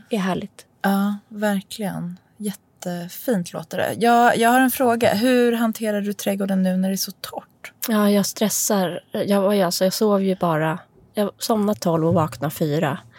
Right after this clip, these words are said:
Speaker 2: Nej, jag är faktiskt orolig för skogsbränder också.
Speaker 1: Ja, det är jag med.
Speaker 2: Eh.
Speaker 1: Alltså, det här, äh, kanadensiska skogsbranden, bränderna som...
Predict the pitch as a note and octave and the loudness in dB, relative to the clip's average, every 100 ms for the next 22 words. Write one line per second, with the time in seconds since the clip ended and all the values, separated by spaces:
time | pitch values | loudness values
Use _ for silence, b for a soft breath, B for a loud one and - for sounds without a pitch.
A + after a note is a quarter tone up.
0 | B B B B - G#3+ F#3 F3 - B3 | B B B B 0 2 4 4 2 -2
1 | - F#3 G3+ F#3+ E3+ E3+ E3 E3 F#3 - | -4 -4 0 0 2 0 0 -4 -4 -2
2 | G3 - - - G3 G3+ F#3 E3+ E3+ C3 | -4 -4 -6 0 0 2 0 2 0 -2
3 | - E3+ G3 B B B B G3 F#3+ F#3 | -4 -2 -2 B B B B -4 0 2
4 | D#3 D3+ D3+ - F#3+ F#3 F3+ F3 F#3 F#3 | 2 2 2 2 2 2 2 2 4 4
5 | F#3 E3+ E3+ E3 D#3 D#3 D3+ - - - | 4 4 4 2 2 0 -2 -6 -10 -12
6 | - F3+ E3+ F#3 F#3 F3+ - F3 - F3 | -4 -4 -2 -2 -2 -4 -4 -4 -4 -6
7 | - - - - _ _ _ _ - - | -6 -4 -4 -8 _ _ _ _ -12 -10
8 | E3 E3 D3 D3 D3 D3+ D#3 - _ D#3+ | -6 -4 -4 -6 -6 -6 -8 -12 _ -4
9 | D#3+ D3+ D3 D3+ D3 D#3 - - D#3 D3+ | -2 -2 -2 -2 -4 -6 -10 -6 -4 -4
10 | D3+ | -8